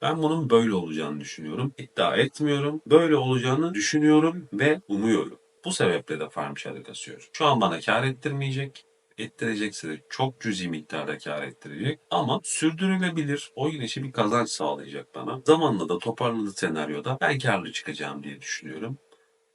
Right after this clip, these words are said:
O yüzden devam ediyorum. Umarım yanılmam. Çok boş yapasım var bu arada. Geceleri bana genelde böyle gelir. Saatlerce konuşasım gelir. Her şeyden bahsetmek isterim. Ama zannedersem konuda şu an sizi kurban etmeyeceğim.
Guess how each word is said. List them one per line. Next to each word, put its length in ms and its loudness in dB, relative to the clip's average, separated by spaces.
O 160 -2
yüzden 320 0
devam 320 0
ediyorum. 460 -10
Umarım 360 0
yanılmam. 520 0
Çok 120 4
boş 280 6
yapasım 420 -2
var 200 -2
bu 140 -2
arada. 220 -2
Geceleri 520 0
bana 200 0
genelde 420 0
böyle 200 -2
gelir. 540 -8
Saatlerce 760 -4
konuşasım 600 -6
gelir. 240 -12
Her 220 -2
şeyden 380 -6
bahsetmek 500 -14
isterim. 380 -10
Ama 200 -2
zannedersem 800 -2
konuda 300 0
şu 120 -4
an 100 0
sizi 240 -8
kurban 340 -2
etmeyeceğim. 540 -8